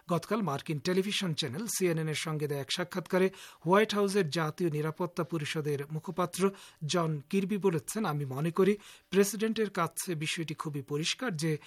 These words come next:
সৌদি আরবের সঙ্গে সম্পর্ক এমন পর্যায়ে গেছে যা পুনর্মূল্যায়ন মূল্যায়ন করা জরুরি হয়ে পড়েছে এবং নিশ্চিতভাবে ওপেকের এই সিদ্ধান্তের পর বাইডেন তাই করছেন। জন কিরবি জানান,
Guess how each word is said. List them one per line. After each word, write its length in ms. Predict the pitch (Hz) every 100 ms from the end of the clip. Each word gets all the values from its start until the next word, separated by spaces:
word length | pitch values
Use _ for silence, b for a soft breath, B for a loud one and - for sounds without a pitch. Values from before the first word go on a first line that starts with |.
| B B
সৌদি 380 | - 180 175 190
আরবের 220 | 180 165
সঙ্গে 280 | - 165 151
সম্পর্ক 600 | - 151 123 156 - 175 - B B
এমন 300 | 175 165 208
পর্যায়ে 440 | 202 160 127 151 127
গেছে 400 | 131 - - 202
যা 240 | 160 131 B B B
পুনর্মূল্যায়ন 380 | 185 185 180 156
মূল্যায়ন 340 | 139 135 131
করা 260 | 127 131 220
জরুরি 360 | 151 165 135 117
হয়ে 200 | 110 107 -
পড়েছে 420 | 127 101 - - - b b b
এবং 200 | 160 156
নিশ্চিতভাবে 760 | 156 151 - 190 175 180 190 196 B B 190
ওপেকের 420 | 180 202 202 180
এই 100 | 156
সিদ্ধান্তের 640 | - 180 151 165 156 139
পর 240 | - 139 165 b b
বাইডেন 360 | 151 127 127 147 -
তাই 200 | 143 95 -
করছেন। 420 | 135 - - 117 - B B 165
জন 240 | 165 147
কিরবি 440 | 135 175 165 185 196
জানান, 300 | 170 165 175